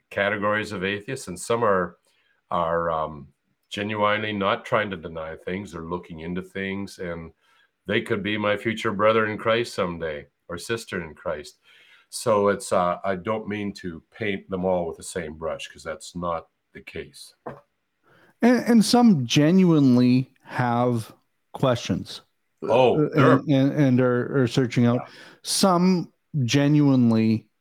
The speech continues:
Speaker 2: just refuse to, um, believe in the evidence. Um, and at the, at the end of the day, it's gonna come down to control. Um,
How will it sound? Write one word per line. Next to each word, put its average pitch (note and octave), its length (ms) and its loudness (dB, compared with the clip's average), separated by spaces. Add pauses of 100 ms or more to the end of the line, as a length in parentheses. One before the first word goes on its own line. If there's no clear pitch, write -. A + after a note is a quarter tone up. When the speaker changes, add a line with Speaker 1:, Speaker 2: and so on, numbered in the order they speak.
(100)
Speaker 2:
just C3 280 -2
refuse A#2+ 540 2
to, G#2 520 0 (360)
um, G#2+ 640 0
believe A2 320 2
in A2+ 100 4
the A2+ 120 4
evidence. A#2 640 0 (180)
Um, G2 560 -2 (800)
and D3 420 2 (100)
at C#3+ 220 0
the, - 180 -8
at C#3+ 140 2
the C#3 100 4
end C3+ 100 4
of B2 60 4
the A#2+ 120 2
day, A#2+ 120 4
it's A2+ 160 -4
gonna A2+ 220 2
come G#2 260 0
down A2+ 340 2 (120)
to F#2 320 -2
control. A#2+ 600 0 (180)
Um, G2+ 400 -2